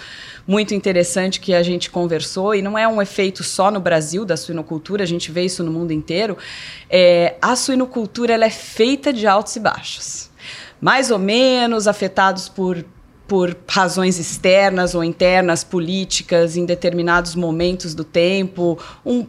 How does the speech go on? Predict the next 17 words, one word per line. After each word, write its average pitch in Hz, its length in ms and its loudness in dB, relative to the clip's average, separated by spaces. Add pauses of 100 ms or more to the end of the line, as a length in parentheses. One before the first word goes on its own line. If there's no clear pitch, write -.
(120)
com 226 160 0
curvas 226 460 0
um 202 80 -2
pouco 208 280 -2 (200)
diferentes 190 920 0
em 185 80 0
diferentes 180 560 -2
países, 220 540 -2 (400)
mas 240 440 2 (260)
é 240 300 4 (360)
uma 233 160 2
atividade 190 720 -2
feita 175 460 -2 (280)
de 165 220 0
altos 170 380 0
e 190 40 0
baixos. 139 520 -4